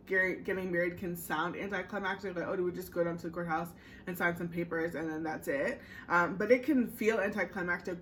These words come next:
when you have not been honoring marriage and you've been playing house, 'cause that's honestly what you've been doing. Um, i-, if you're having sex, living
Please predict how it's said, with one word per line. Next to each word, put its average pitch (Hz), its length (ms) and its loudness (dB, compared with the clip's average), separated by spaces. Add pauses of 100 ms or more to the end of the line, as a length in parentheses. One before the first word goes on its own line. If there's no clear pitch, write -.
when 190 300 2
you 185 100 -2
have 170 460 -2
not 185 280 -4
been 180 180 -2
honoring 190 540 -2
marriage 185 540 -2
and 180 160 -2
you've 175 140 -2
been 175 140 -4
playing 160 300 -4
house, 139 380 -8
'cause 190 160 -4
that's 185 240 -2
honestly 180 380 -4 (120)
what 170 200 -4
you've 165 240 -8
been 160 200 -2
doing. 190 440 -2 (320)
Um, 160 420 2
i-, 170 40 0
if 175 340 -2
you're 156 260 0 (180)
having 175 400 -2
sex, 180 520 -4
living 175 480 0